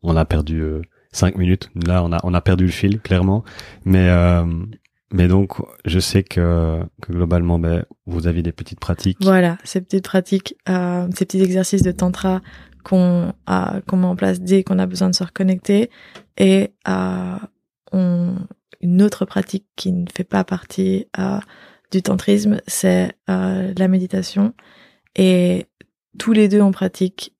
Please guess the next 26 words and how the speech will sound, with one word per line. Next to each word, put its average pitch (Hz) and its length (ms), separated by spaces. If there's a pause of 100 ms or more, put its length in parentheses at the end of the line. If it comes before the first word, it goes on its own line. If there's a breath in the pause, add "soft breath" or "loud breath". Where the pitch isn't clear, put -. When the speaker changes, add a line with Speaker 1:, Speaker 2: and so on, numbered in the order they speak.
Speaker 2:
euh, 190 580 (440)
un 180 120
petit 175 180
peu 196 140
de 180 60
méditation. 190 560 (600 soft breath)
Euh, 180 40
Speaker 1:
Ensemble, 170 400 (200)
de 92 80
votre 92 180
côté ? 120 400 (180)
Ou - 60
Speaker 2:
ben, 190 160
Speaker 1:
genre, - 120
c'est - 140
un 101 80
Speaker 2:
c'est 95 60
Speaker 1:
rituel 104 300
le 101 60
matin 104 340
quand 107 100
vous 95 80
réveillez 101 420
ou 110 80
Speaker 2:
Ben, 185 220
genre, 180 300